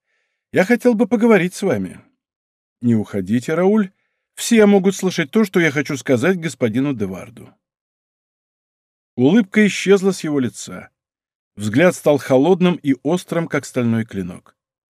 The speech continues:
"Я к вашим услугам, сударь", — промолвил де Вард.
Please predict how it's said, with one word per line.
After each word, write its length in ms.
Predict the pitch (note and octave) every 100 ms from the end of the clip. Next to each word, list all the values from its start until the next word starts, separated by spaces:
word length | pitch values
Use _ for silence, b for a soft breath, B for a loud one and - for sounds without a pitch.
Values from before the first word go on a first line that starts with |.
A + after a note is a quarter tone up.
| _ _ _ _ _ _ _ _ -
"Я 240 | F2 B2
к 80 | -
вашим 340 | F3+ F3 G3+
услугам, 480 | G3+ - A#3+ E3 G#2+
сударь", — 420 | G2 - G2+ G2+
промолвил 540 | G2+ A#2+ A#2 A2 G2+ G2+
де 140 | G2+
Вард. 380 | G2 F#2 - _